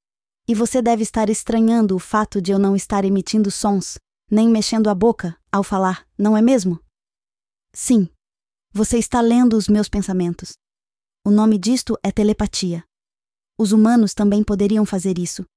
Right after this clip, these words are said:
se não estivessem tão concentrados em obter dinheiro, comida e sexo.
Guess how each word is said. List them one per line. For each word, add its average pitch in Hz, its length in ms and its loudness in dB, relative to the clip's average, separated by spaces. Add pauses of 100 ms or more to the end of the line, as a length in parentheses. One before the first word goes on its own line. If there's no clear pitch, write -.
(240)
se - 140 -2
não 233 160 4
estivessem 220 540 -2
tão 226 180 0
concentrados 208 720 -2
em 208 140 2
obter 208 360 -2
dinheiro, 202 580 0
comida 214 520 0
e 240 60 -4
sexo. - 460 -6